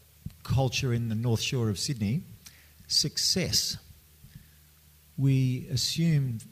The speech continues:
and we expect that we will be successful. And I wonder if in a hundred years' time we might wonder about that.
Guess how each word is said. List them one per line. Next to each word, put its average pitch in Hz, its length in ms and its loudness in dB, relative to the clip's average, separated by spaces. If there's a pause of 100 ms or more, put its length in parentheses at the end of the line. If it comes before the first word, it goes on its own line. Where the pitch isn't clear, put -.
(460)
and 127 200 -2
we 120 340 -2
expect - 640 -4
that 120 240 -4
we 139 100 4
will 127 120 2
be 123 180 2
successful. - 840 -2 (1160)
And 123 160 -2
I 120 40 2
wonder 135 360 2
if 127 180 -2
in 113 320 -2 (340)
a 123 60 -4
hundred 113 280 -2
years' 110 200 -2
time 120 320 0
we 107 100 2
might 107 320 -2
wonder 110 440 -2 (500)
about 85 340 -4
that. 76 220 -8